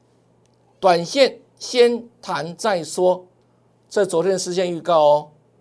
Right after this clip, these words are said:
那今天有没有印证啊？来看一下，今天大盘没什么低点了哈，对不对？开高震荡走高，那收盘的时候呢，涨了一百五十六点，看到了没有？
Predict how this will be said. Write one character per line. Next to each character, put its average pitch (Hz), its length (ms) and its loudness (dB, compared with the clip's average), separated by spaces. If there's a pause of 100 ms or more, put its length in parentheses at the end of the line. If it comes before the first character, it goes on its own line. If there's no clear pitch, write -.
(960)
那 185 100 -8
今 196 140 -4
天 196 40 2
有 185 40 -2
没 190 80 -2
有 190 40 0
印 180 180 -6
证 175 180 0
啊？ 113 160 -6
来 139 160 -8
看 175 260 -6
一 160 60 -10
下， 170 240 -6 (800)
今 220 140 -4
天 233 200 -4 (280)
大 226 180 0
盘 151 180 -4
没 180 140 -8
什 170 100 -12
么 175 80 -8
低 185 160 -12
点 135 220 -8
了 113 60 -14
哈， 135 260 -10 (960)
对 214 100 -2
不 226 60 4
对？ 160 220 2
开 226 180 -4
高 220 220 2
震 220 180 -4
荡 208 160 -4
走 156 160 -2
高， 196 300 -2 (580)
那 240 160 0
收 240 180 2
盘 202 140 2
的 185 80 2
时 185 140 -4
候 208 100 0
呢， 190 80 2
涨 165 380 -2
了 180 180 2 (140)
一 233 100 -6
百 180 640 -2
五 147 240 -6
十 175 320 -6
六 202 240 2
点， 135 320 -8 (2500)
看 170 120 -8
到 170 120 -4
了 156 80 -4
没 151 120 -4
有？ 131 220 -8